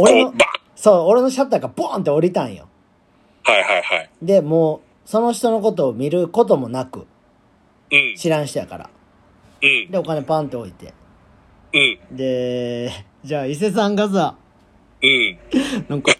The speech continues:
Speaker 1: 「ラジオ、ラジオどうする？」って書いてさ、
Speaker 2: <laughs>
Speaker 1: なんか、
Speaker 2: そう、なんか話さなってなっても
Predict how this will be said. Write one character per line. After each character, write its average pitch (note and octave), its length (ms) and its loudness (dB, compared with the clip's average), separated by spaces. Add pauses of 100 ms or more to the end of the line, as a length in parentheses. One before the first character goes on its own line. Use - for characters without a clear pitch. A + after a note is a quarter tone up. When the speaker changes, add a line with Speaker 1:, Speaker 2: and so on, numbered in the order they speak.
(140)
Speaker 1:
「ラ D#3+ 240 4
ジ G3 140 4
オ、 C#3 380 4
ラ E3 220 6
ジ A3+ 80 8
オ F#3+ 80 6
ど D#3+ 200 4
う - 20 2
す E3 120 4
る？」 D#3+ 220 6
っ - 0 -
て C#3 180 -2
書 F#3+ 100 8
い G3+ 60 4
て - 120 6
さ、 F#4 500 4
Speaker 2:
<laughs> - 0 - (1120)
Speaker 1:
な G#3 120 2
ん F3+ 40 -4
か、 E3 100 0
Speaker 2:
そ B3 300 2
う、 - 40 -2
な A#3+ 120 4
ん - 80 -4
か - 120 0
話 A3+ 260 0
さ A#3 80 2
な F#3 80 4
っ - 40 -2
て B3 100 -8
な - 60 0
っ - 40 0
て G#3 60 2
も C4 60 4